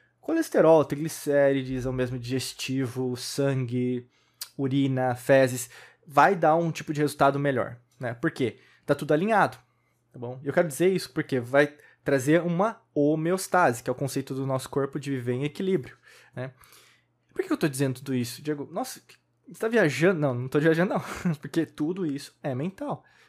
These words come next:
né? Uma mentalidade rica não apenas se trata de ter pensamentos ricos, ou mesmo agradecer, gratidão, é, por exemplo, eu ser positivo, mas se trata de entender que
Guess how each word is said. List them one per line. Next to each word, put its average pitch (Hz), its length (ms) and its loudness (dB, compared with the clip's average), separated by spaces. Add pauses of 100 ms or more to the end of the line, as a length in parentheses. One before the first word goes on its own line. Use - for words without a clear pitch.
né? 147 180 -8 (220)
Uma 147 120 0
mentalidade 151 600 2
rica 165 320 -4
não 147 220 -4
apenas 170 380 -2
se - 160 -12
trata 143 360 0
de 123 200 -6
ter 147 360 2
pensamentos 139 960 -4
ricos, 127 520 -14
ou 135 80 -10
mesmo 127 420 -2 (260)
agradecer, 127 1000 0 (300)
gratidão, 143 1080 0
é, 113 920 -6
por 139 80 -2
exemplo, 135 320 -2
eu 131 240 0
ser 139 180 -2
positivo, 127 600 -6
mas 127 140 -4
se 156 100 -8
trata 175 340 -2
de 139 160 -6
entender 127 380 -6
que 127 300 -8